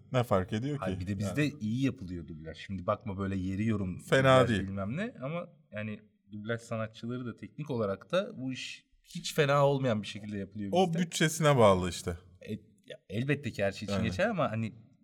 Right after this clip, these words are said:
Speaker 2: iyi kötü, hani kötü bir işin dublajı bile ortalama seviyede yapılıyor yani.
Speaker 1: Neyse bazen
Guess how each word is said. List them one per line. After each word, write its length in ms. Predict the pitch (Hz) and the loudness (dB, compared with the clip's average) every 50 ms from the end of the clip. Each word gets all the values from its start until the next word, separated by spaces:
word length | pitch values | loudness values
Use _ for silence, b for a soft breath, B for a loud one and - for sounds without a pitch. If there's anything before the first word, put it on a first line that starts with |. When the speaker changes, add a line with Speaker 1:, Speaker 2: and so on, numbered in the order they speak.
| _ _ - | _ _ -6
Speaker 2:
iyi 260 | 143 151 185 226 220 | -2 0 0 0 0
kötü, 540 | - - 160 - - - 185 214 285 330 - - - | 0 -2 -4 -4 -2 -2 -2 -2 -2 -4 -10 -12 -12
hani 180 | - 117 107 110 | -10 -8 -8 -8
kötü 320 | - - 123 - - 175 | -6 -8 -6 -6 -6 -4
bir 60 | 175 | -4
işin 360 | 165 156 143 - - 160 151 135 | -4 -4 -4 -4 -4 -4 -4 -4
dublajı 540 | 139 139 131 139 143 143 143 175 175 147 | -4 -6 -4 -2 -2 -2 -2 -2 -4 -4
bile 400 | 143 131 135 156 190 202 - - - _ | -4 2 4 4 4 4 0 -4 -10 _
ortalama 720 | 117 123 120 120 - 143 131 131 131 139 139 139 139 139 _ | -6 -6 -6 -2 -2 -2 -2 0 0 0 0 -2 -4 -8 _
seviyede 680 | - - - 123 120 123 123 120 120 139 143 139 143 139 | -16 -10 -8 -6 -4 -4 -4 -4 -4 -4 -6 -6 -8 -14
yapılıyor 560 | 98 98 110 120 120 - 120 127 120 104 92 | -16 -10 -10 -10 -10 -8 -6 -4 -4 -2 -4
yani. 260 | 82 80 80 82 82 85 - _ - | -6 -8 -10 -12 -14 -16 -20 _ -12
Speaker 1:
Neyse 520 | - 104 110 123 151 175 175 - 151 117 | -8 -4 0 2 2 2 2 2 4 6
bazen 480 | 117 117 127 135 151 147 147 147 135 | 8 6 8 6 4 4 2 2 -2